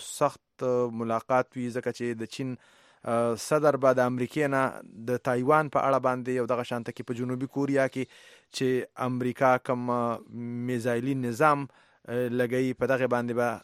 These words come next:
آه، ته پوښتنې کوي او دغه شانته کې امریکا به، آه، د چین نه، آه، په شمالي کوریا باندې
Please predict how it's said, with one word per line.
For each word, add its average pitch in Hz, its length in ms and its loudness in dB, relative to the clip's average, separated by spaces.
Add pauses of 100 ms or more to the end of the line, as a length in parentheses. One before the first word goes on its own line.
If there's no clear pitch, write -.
(160)
آه، 113 260 -2 (280)
ته 120 120 -4 (100)
پوښتنې 135 400 -6
کوي 127 280 -2
او 113 120 0
دغه 107 200 -2
شانته 107 280 -8
کې 113 460 -8
امریکا 123 420 2
به، 147 80 4 (440)
آه، 120 200 0 (100)
د 123 160 0
چین 165 160 -2 (120)
نه، 135 80 2 (380)
آه، 117 220 -2 (220)
په 117 80 2 (460)
شمالي 123 420 -2 (100)
کوریا 151 460 4
باندې 117 280 -2